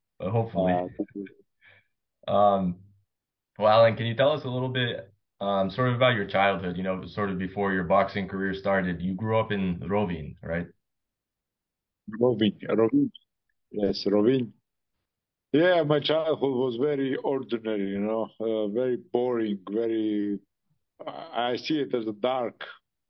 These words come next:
Speaker 2: You know, I wasn't really popular at school, not, not, not even close as being a, I don't know, athletic, this athletic guy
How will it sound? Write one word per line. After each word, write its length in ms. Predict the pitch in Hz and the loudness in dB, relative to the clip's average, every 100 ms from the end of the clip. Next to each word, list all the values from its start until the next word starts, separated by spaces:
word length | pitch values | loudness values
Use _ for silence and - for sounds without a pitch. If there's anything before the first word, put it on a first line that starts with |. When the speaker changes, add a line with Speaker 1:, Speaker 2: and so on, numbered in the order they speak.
| _ _ _ _ _ - | _ _ _ _ _ -6
Speaker 2:
You 60 | |
know, 80 | 113 | -2
I 100 | 120 | 0
wasn't 360 | 131 143 123 123 | 2 0 0 0
really 220 | 135 127 | 0 0
popular 520 | 127 135 127 120 113 | -2 -2 0 0 0
at 100 | 107 | -2
school, 440 | - - 127 113 101 _ _ _ | -6 -4 -2 -2 -6 _ _ _
not, 220 | 110 123 | -6 -2
not, 180 | 123 127 | -2 -2
not 200 | 127 127 | -2 -2
even 280 | 135 131 127 | -2 -2 -4
close 580 | - 139 139 110 - - _ _ _ _ - | -2 -2 -2 -4 -10 -20 _ _ _ _ -6
as 100 | 110 | -4
being 360 | 110 131 123 123 | 2 2 4 4
a, 160 | 120 | 4
I 180 | 120 123 | 4 4
don't 100 | 123 | 2
know, 260 | 123 117 113 | 4 2 0
athletic, 440 | 120 120 117 110 | 0 -2 -4 -4
this 200 | 120 107 | -4 -2
athletic 480 | 113 127 120 - 104 | -2 -2 -2 -4 -2
guy 340 | 123 120 101 | 0 0 -2